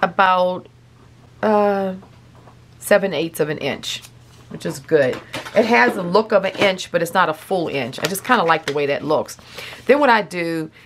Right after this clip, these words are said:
is just not to measure again. I take and fold it back, and then I take this other side and I fold it. That crunch in the background is my puppy. I got a new puppy. She's already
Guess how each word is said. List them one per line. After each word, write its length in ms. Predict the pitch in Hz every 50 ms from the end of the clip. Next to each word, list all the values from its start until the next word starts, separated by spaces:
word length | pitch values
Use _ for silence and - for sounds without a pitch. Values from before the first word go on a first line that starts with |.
| - - _
is 140 | 196 208 -
just 280 | - 240 262 262 -
not 180 | 247 220 220 220
to 60 | 220 208
measure 300 | 190 208 208 196 202 185
again. 300 | 175 - 180 175 160 156
I 60 | 156
take 260 | 156 - 196 180 180
and 120 | 180 170
fold 300 | - - 180 180 185 185
it 120 | 202 196 -
back, 360 | 160 151 147 147 147 143 -
and 120 | - 156 160
then 60 | 160
I 80 | 160 156
take 320 | - - 185 165 165 -
this 160 | - 165 160 -
other 240 | - 190 226 160 151
side 560 | 143 - - 143 127 120 123 117 117 131 131 - - - - - - - - - - - _ - - - - -
and 140 | 170 170 -
I 160 | - 151 147 - - - - -
fold 400 | - - 185 180 180 180 175 156
it. 300 | 170 170 160 156 151 - - - - - -
That 200 | - 175 190 196
crunch 280 | - - 214 220 220 254
in 100 | 269 269
the 80 | 277
background 1040 | 277 294 302 311 311 - - - - - - - - - - 254 262 277 285 285 -
is 120 | 196 180
my 140 | 190 208 220
puppy. 440 | - - 123 - - 98 101 - - - - - - - - - -
I 60 | -
got 120 | - 208 202
a 60 | 175
new 120 | 170 160
puppy. 400 | 156 - 170 165 - - 160 - - - - - - - - - - - - - - - - - - - - - - -
She's 220 | - - 233 214 -
already 680 | - - 180 175 175 165 170 165 151 139 135 131 135